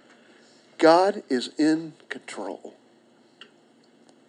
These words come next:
sovereign over all this stuff. Now, I'm gonna, I'm gonna kinda go a place you may not want me to go today with this, but what he wants them to know is that God has not lost power.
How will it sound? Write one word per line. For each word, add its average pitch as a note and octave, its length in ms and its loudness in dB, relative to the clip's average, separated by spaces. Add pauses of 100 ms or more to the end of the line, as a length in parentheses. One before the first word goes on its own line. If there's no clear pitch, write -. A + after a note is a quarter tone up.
(140)
sovereign D3 460 -2
over A2 200 -10
all A2+ 80 -8
this A#2 160 -12
stuff. - 220 -16 (800)
Now, D3 80 6
I'm F#3 60 8
gonna, A#3+ 140 6
I'm F3 80 0
gonna B3+ 180 4 (800)
kinda F#3 160 6
go F#3+ 160 10
a F#3+ 60 6
place G3 280 8
you G#3 60 2
may G3 140 8
not F#3 160 6
want G3 180 4
me G3+ 60 4
to F3+ 80 4
go A#3 180 12
today C3 240 6
with - 160 -8
this, G2 400 -4 (1040)
but C#3+ 140 4
what G3+ 140 12
he A#3+ 60 12
wants A#3+ 240 10
them G#3+ 140 2
to F#3 80 10
know E3 460 6 (960)
is - 80 0
that E3 180 6
God G#3 280 8
has E3 220 4
not F#3+ 340 4
lost F3 380 6
power. B2 440 4